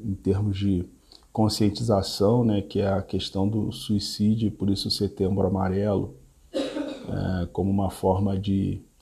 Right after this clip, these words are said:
atenção, né, e tem essa simbologia de poder termos, termos um olhar mais atento pra,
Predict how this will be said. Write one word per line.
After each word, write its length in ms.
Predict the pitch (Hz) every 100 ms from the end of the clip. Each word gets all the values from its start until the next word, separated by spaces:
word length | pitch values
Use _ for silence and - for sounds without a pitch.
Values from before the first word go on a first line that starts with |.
| _ -
atenção, 880 | 92 - 101 92 - - 107 110 101
né, 180 | 92
e 440 | 95 95 92 - - -
tem 300 | - 95 104
essa 420 | 95 - 98 95 95
simbologia 1000 | - - 104 92 92 92 95 98 101 98
de 80 | 92
poder 440 | 95 95 98 92
termos, 520 | - 92 98 104 - - -
termos 320 | 98 95 107
um 140 | 104 98
olhar 320 | 98 95 98
mais 160 | 101
atento 400 | 104 101 101 101
pra, 340 | - 107 101